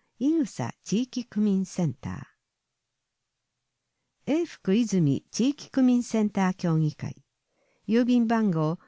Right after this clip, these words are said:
一六八の零零六三、泉三の八の十八。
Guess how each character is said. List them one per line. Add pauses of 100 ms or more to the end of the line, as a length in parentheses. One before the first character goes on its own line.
(140)
一
六
八
の (100)
零
零
六
三、 (480)
泉 (360)
三
の
八
の
十
八。